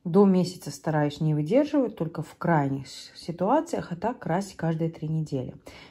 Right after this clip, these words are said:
Так вот, использовала я вот эту красочку. И сейчас покажу, что я купила здесь на замену. Здесь нет в этом городе никаких, а, вот таких красок, как L'Oréal.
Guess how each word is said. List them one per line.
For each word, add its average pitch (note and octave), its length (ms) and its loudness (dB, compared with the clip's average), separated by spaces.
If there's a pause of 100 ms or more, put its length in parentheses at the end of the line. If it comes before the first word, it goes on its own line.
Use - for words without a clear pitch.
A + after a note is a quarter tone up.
Так F#3+ 180 -6
вот, C#4 240 2
использовала D#3+ 520 -2
я D3 220 -2
вот C#3+ 160 -6
эту C#4+ 160 0
красочку. B3 760 -2 (360)
И C#4 120 2
сейчас A3 260 -4
покажу, G#3 360 -2
что - 220 -4
я G#3 60 2
купила F3 380 -2
здесь E3 280 -2
на F3 120 0
замену. C#3+ 460 0
Здесь F#3+ 420 -2 (120)
нет F#3 460 2
в D#3+ 80 -4
этом D#3 400 -2
городе D#3+ 340 0
никаких, D3+ 600 -4
а, C#3+ 180 -4 (160)
вот D#3+ 120 -6
таких D#3 320 -8
красок, A3 440 0
как E3 120 -12
L'Oréal. E3 560 0